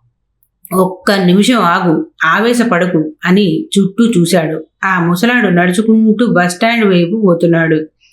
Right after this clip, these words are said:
పొద్దుటి నుంచి తన చుట్టూ తిరిగిన వాడు ఇప్పుడు తనని వదిలేసిపోతున్నాడు. ఆ ముసలాన్ని ఓ ఫైవ్ రూపీస్ అప్పడిగితే పోలా? సుబ్బారావు బుర్రలో ఓ ఆలోచన వెలిసింది. "హలో సార్!" అప్రయత్నంగా అరిచాడు.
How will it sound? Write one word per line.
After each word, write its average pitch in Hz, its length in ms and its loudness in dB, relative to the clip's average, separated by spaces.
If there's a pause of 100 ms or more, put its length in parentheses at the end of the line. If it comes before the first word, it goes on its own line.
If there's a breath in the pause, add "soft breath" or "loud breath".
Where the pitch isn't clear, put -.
(220 soft breath)
పొద్దుటి 202 500 2
నుంచి 214 440 0
తన 196 220 -2
చుట్టూ 240 340 0
తిరిగిన 196 360 2
వాడు 170 580 2 (300 loud breath)
ఇప్పుడు 208 320 2
తనని 180 320 2
వదిలేసిపోతున్నాడు. 175 1120 0 (440)
ఆ 185 180 0
ముసలాన్ని 208 960 2
ఓ 196 180 4
ఫైవ్ 190 320 0
రూపీస్ 226 380 2 (100)
అప్పడిగితే 240 540 0
పోలా? 240 480 -2 (520)
సుబ్బారావు 196 540 0
బుర్రలో 180 360 0
ఓ 175 200 2
ఆలోచన 196 500 0
వెలిసింది. 165 540 -2 (400)
"హలో 233 260 0
సార్!" 247 540 -2 (340)
అప్రయత్నంగా 208 920 0
అరిచాడు. 160 540 -4